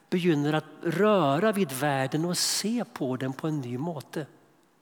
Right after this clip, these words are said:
Och denna vision av gudstjänsten, som jag antyder nu, den kom tidigt i kyrkan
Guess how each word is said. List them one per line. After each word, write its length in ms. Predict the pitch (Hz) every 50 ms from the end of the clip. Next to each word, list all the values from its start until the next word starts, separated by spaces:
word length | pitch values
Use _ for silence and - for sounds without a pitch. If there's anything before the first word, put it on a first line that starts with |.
| _ _ _ _ _ _ _ _ _ _ _ _ _ _ _ _ _ _ _ _ _ _ _ _ _ _ - - - - - - - - - - - _ _ _ _ _ _ - - _ _ _ _ _ _ _ _ _ _ _ _ _ _ _ _ _ _ _ _ _ _ _ _ _ _ _ _ _ _ _ _ _ _ _ _ _ _ -
Och 120 | 190 180
denna 320 | 160 - 254 240 247 254
vision 520 | 254 269 240 202 - - 143 123 127 131 131
av 100 | 131 123
gudstjänsten, 760 | 127 135 - - - 110 95 117 110 - - - 135 160 190 - - _ _ _ _ _ _ _ _ _ _ _ _ _ _ _ _ _ _ _ _ _ _ _ _ _ _ _ _ _ _ _ -
som 160 | - 175 156
jag 100 | 151 156
antyder 460 | 160 143 131 - 139 131 120 131 123
nu, 200 | 117 120 131 127 - - - - - - -
den 360 | 156 135 196 220 247 254 240
kom 320 | 226 - 214 175 139 123 - - - - - - -
tidigt 580 | 226 233 208 165 123 117 120 190 175 - -
i 100 | 123 120
kyrkan 680 | 113 - - 160 135 117 101 - - 135 123 113 110 101